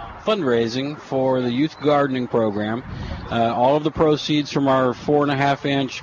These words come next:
uh, rodeo tomato, uh, are going to, uh, be donated to the youth gardening program. We also have, uh, hot dogs, chips, and drinks,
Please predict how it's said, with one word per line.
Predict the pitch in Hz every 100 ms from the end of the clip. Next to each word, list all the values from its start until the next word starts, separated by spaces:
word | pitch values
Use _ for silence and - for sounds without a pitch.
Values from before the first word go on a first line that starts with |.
| - -
uh, | - 120 117
rodeo | 139 151 151
tomato, | - 170 147 131 123 135 - - - - - -
uh, | 117
are | 120 120 120 117 120
going | 127 131
to, | 120 143 127 127 123 123 120 107 -
uh, | 117 113
be | 117
donated | 123 135 123 113 117 113
to | - 117 117
the | 110
youth | 113 117 -
gardening | 117 110 113
program. | 104 98 101 143 - - - - - -
We | 120
also | 120 143 - 160 147
have, | 143 143 139 135
uh, | 131 127 120
hot | 151 147
dogs, | 165 160 143
chips, | - 156 156 -
and | 175 160
drinks, | 147 123 - -